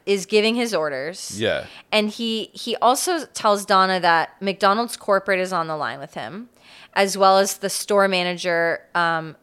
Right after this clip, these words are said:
Speaker 1: whom he names correctly.
Speaker 2: Yeah.
Speaker 1: He identifies
Speaker 2: Uh-huh.
Speaker 1: correctly by name.
Speaker 2: Uh-huh.
Speaker 1: Um,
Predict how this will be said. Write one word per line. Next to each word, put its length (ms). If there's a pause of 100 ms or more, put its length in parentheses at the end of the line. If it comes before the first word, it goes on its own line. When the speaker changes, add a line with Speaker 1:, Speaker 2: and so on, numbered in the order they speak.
Speaker 1:
whom 220
he 160
names 680
correctly. 680
Speaker 2:
Yeah. 300
Speaker 1:
He 100
identifies 480
Speaker 2:
Uh-huh. 80
Speaker 1:
correctly 320
by 160
name. 300 (100)
Speaker 2:
Uh-huh. 280 (240)
Speaker 1:
Um, 520